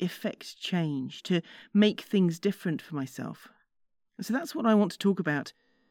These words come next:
on this episode. Anyway, first,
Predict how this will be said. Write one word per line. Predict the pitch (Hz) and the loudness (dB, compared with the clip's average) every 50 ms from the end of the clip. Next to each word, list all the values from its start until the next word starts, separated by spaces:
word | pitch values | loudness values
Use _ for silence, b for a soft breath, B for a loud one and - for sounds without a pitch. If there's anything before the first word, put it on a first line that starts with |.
| _ _ _ _ - | _ _ _ _ 0
on | 175 175 165 | 2 4 4
this | 156 143 - - - - | 4 2 -2 -6 -8 -6
episode. | 180 - - 165 - - 143 143 127 - - - _ _ _ _ _ - - - - - - - - - - _ _ _ _ _ _ _ _ _ _ - | -6 -4 -4 -6 -4 -4 -6 -6 -6 -8 -12 -16 _ _ _ _ _ -12 -10 -10 -12 -16 -20 -20 -20 -20 -20 _ _ _ _ _ _ _ _ _ _ 2
Anyway, | 254 269 226 208 | 4 6 6 6
first, | 196 - 349 320 - - | 6 6 4 2 2 0